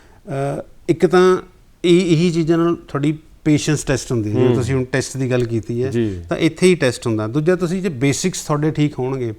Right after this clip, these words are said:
Speaker 2: ਹੂੰ।
Speaker 1: ਤਾਂ ਤੁਸੀਂ ਟੈਸਟ ਕ੍ਰਿਕਟ ਜਾਂ ਰੈੱਡ ਬਾਲ ਕ੍ਰਿਕਟ ਨੂੰ
Speaker 2: ਜੀ।
Speaker 1: ਖੇਡ ਸਕੋਗੇ।
Speaker 2: ਜੀ। ਤੇ ਜਾਂਦੇ ਜਾਂਦੇ ਬਿਲਕੁਲ ਸੰਖੇਪ ਵਿੱਚ ਤੁਹਾਡੇ ਕੋਲੋਂ
Speaker 1: ਹਾਂਜੀ।
Speaker 2: ਜਾਣਨਾ ਚਾਹਾਂਗੇ ਕਿ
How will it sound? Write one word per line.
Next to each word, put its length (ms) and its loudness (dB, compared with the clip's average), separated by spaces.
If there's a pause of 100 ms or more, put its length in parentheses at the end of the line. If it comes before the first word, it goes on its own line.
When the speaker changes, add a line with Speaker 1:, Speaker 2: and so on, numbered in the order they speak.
(140)
Speaker 2:
ਹੂੰ। 160 -4 (320)
Speaker 1:
ਤਾਂ 180 4
ਤੁਸੀਂ 280 -2
ਟੈਸਟ 280 -4
ਕ੍ਰਿਕਟ 400 -6 (220)
ਜਾਂ 260 -2
ਰੈੱਡ 200 0
ਬਾਲ 240 0
ਕ੍ਰਿਕਟ 280 -2
ਨੂੰ 240 -2 (320)
Speaker 2:
ਜੀ। 60 -14
Speaker 1:
ਖੇਡ 220 0
ਸਕੋਗੇ। 440 -6
Speaker 2:
ਜੀ। 180 -8 (160)
ਤੇ 100 2
ਜਾਂਦੇ 280 2
ਜਾਂਦੇ 240 2
ਬਿਲਕੁਲ 320 0
ਸੰਖੇਪ 400 -4
ਵਿੱਚ 140 -4
ਤੁਹਾਡੇ 280 -2
ਕੋਲੋਂ 160 -2
Speaker 1:
ਹਾਂਜੀ। 100 0
Speaker 2:
ਜਾਣਨਾ 300 0
ਚਾਹਾਂਗੇ 440 -4
ਕਿ 360 -2